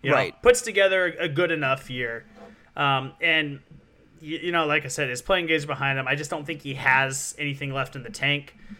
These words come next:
Speaker 1: and he is having a hard time getting his feet underneath him to start the year. And so it's, I think it was a sign of respect to give him that, that starting job, but it, it's, his time's done. It's, it is D J time in New York.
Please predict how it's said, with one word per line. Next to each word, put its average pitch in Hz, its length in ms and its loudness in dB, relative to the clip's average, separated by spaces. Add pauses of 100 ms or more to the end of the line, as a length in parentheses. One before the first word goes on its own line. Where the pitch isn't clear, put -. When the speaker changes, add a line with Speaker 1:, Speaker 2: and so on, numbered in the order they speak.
(240)
Speaker 1:
and 127 380 2
he 143 200 -6
is 131 80 -4
having 139 240 2
a 127 40 -4
hard 160 260 4
time 170 460 4 (760)
getting 165 200 0
his 170 120 -6
feet 202 220 2
underneath 147 380 2
him 113 240 -10 (400)
to 139 80 -12
start 143 260 0
the 135 80 -6
year. 147 240 4
And 123 120 -2
so 156 140 0
it's, 160 400 -2
I 160 120 0
think 185 120 0
it 185 40 4
was 165 100 0
a 151 60 -4
sign 170 220 2
of 139 100 -2
respect 170 540 2
to 147 60 -6
give 151 160 2
him 147 120 0
that, 139 200 -2 (140)
that 135 200 -4
starting 147 340 0
job, 139 280 2
but 135 180 -6
it, 147 220 -4
it's, 143 200 -8 (220)
his 151 160 -6
time's 170 300 -4
done. 110 320 -10
It's, - 320 -10 (640)
it 175 180 8
is 165 220 6 (220)
D 202 240 0
J 160 300 8
time 147 420 4
in 143 120 0
New 147 100 2
York. 139 520 2